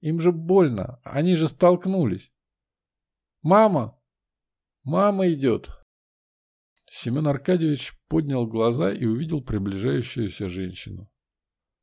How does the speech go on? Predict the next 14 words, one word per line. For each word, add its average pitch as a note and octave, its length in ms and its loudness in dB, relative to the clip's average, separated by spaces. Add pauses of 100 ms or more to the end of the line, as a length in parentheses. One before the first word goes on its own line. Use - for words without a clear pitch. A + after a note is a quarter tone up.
(120)
Ту F#3+ 200 -4
самую B2+ 460 -2
миниатюрную A#2+ 760 -4
с - 80 -20
книгой C3 380 -6
под A2 200 -6
мышкой. A#2 440 -10 (1040)
«Вот E3 380 2
дядя F3+ 260 4
нарисовал F#3 540 6
мне F3 160 0
паровоз». F3 720 4 (1160)
«Прекрасно. A2+ 1000 -4 (520)
Светлана», D3+ 760 2